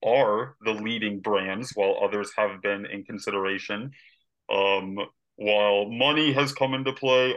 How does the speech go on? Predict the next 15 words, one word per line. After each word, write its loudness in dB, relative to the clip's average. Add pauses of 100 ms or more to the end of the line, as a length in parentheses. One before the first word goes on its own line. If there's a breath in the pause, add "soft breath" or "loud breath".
also 0
duration -4
of -2
the -2
contract, -2 (440 soft breath)
um, 0
and -4
then 2 (160)
what -2
the -4
designs -2
will 2
look 0
like. 2 (540)
Um, 0